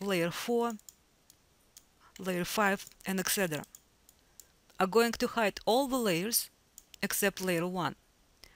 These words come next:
To make it more convenient, I will select all the elements of left eye and group it by choosing option Object Group. The same I will do for the right eye.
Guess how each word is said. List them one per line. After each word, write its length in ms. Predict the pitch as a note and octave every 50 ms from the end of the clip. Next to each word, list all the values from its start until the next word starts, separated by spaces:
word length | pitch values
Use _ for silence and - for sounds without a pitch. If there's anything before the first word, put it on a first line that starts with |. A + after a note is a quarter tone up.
| _ _
To 100 | - A3
make 220 | A#3 B3 B3 -
it 120 | B3 - -
more 160 | A3+ A#3 A3+
convenient, 760 | - A3 A3 A#3+ B3 C4+ D#4+ E4+ C#4+ G3 F3+ G3+ A3+ A3 - - _ _ - - -
I 120 | G3+ G#3+
will 120 | G#3 A3+ A#3
select 600 | - - B3 A3+ A3 A3 G#3+ G#3+ - - - - - _
all 200 | - A#3+ C4+ C#4
the 200 | A3 B3 - -
elements 460 | A#3+ A#3+ A#3 A3 G3+ F#3+ F#3+ G3 - -
of 160 | F#3+ - -
left 380 | - G#3+ A#3 C#4 C#4 - - -
eye 280 | F3+ F3+ F3 E3 F#3+ G3+ - _ -
and 160 | G3 G3 G3+
group 300 | F3 G#3+ A#3+ C4 G#3 -
it 160 | D#3+ - - - - - _ _ _ _ _ _ _ _ _ _ _ _ _ _ _ _ _ _ _ _ _ _ _ _ _ _ _ _ _ _ _ _ _ _ _ -
by 120 | - G3 G#3
choosing 380 | - - A3+ G#3 - A3 G3+ -
option 360 | - F#3 - - - A3+ A3 -
Object 440 | - F#3+ F3 D#3 - G3 F3+ - G3
Group. 340 | F3+ A#3 G#3+ - - - - - _ _ _ _ _ - _ _ -
The 160 | F3 G3+ A3+
same 320 | - - C4+ C#4 C#4+ - -
I 80 | A3
will 140 | G3+ G#3+ A3
do 180 | F#3 - A3 G#3+
for 180 | - - G3
the 140 | F3+ G3 F#3
right 260 | D#3 D3+ C#3+ C#3+ -
eye. 180 | - - -